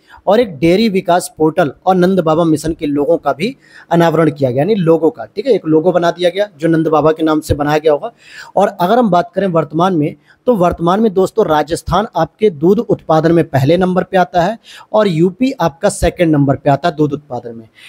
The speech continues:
इससे पहले जब ये आंकड़े नहीं आए थे government के द्वारा, तो यूपी हमारा दूध के production में number एक पे था, लेकिन अभी जो latest आंकड़ा मैं बता रहा हूँ इस समय,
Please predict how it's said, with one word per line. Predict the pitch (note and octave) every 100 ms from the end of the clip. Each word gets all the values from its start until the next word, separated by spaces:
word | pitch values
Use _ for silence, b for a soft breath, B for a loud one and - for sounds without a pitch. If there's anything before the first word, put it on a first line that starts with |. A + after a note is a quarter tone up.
| B B -
इससे | E3+ C#4
पहले | C#4 F3 G3
जब | F#3+ F#3
ये | G3+
आंकड़े | - D#3+ F#3 G3
नहीं | D#3 G3 F#3+
आए | D3+
थे | D#3+
government | G#3 F3+ D3 D#3 D#3 F3+
के | - D3+
द्वारा, | C#3 G#3 - b b
तो | B3+
यूपी | F3 F#3 F#3+ B3
हमारा | F3+ G3+
दूध | E3 C#3+ G3+ F#3+
के | A3
production | - D#3+ D#3 F#3
में | G3
number | F3 E3 D#3+
एक | D#3 -
पे | B2+
था, | A2 G#2+ C#3
लेकिन | E3+ B3 B3 E3
अभी | D#3+ G#3
जो | A3+
latest | D#3+ D#3+ G3+ -
आंकड़ा | E3 - F3
मैं | E3+
बता | D3 D3 D3+
रहा | F#3+
हूँ | - b b b
इस | D#3+ -
समय, | F3 A3